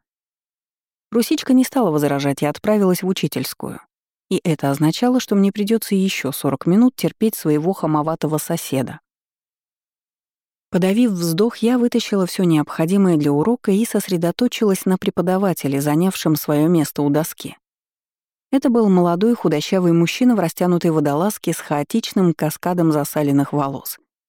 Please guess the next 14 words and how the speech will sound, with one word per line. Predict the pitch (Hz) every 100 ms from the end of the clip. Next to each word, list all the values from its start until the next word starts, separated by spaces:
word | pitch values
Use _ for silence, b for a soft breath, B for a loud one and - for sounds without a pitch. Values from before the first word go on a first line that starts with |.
| _ _ _
А | 175
ещё | 175 - 254
он | 175
слегка | 156 - 156 170
заикался. | 156 170 170 135 131 - - _ _ _ _ _ _
"К-, | - 165 _ _
класс, | 180 160 143 -
начнём | - 151 151 147 - 143
урок. | 139 127 - - _ _
П-, | - 151 143 -
параграф | 165 165 170 151
семь". | - 139 135 - _ _ _
И | - 160
отвечает: | 147 - 156 190 170 151